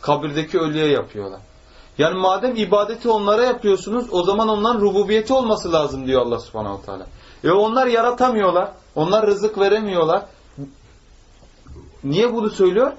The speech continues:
Çünkü onlar da buna inanıyorlar. İbadet ettiklerinin yaratmadığına, rızık veremeyeceğine,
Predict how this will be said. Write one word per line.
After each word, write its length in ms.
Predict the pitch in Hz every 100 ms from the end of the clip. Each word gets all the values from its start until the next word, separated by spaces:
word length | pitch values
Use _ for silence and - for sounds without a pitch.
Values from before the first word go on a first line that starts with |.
| -
Çünkü 220 | 185 185
onlar 400 | 214 190 196 262
da 120 | 269 220
buna 200 | 196 170
inanıyorlar. 560 | 143 120 107 98 92 - - - - - -
İbadet 500 | 135 156 165 226 214
ettiklerinin 680 | 190 185 - 170 190 262 - - -
yaratmadığına, 920 | 156 202 214 175 175 151 151 175 220 - - 135
rızık 340 | 156 175 175
veremeyeceğine, 840 | 180 196 208 180 156 143 143 185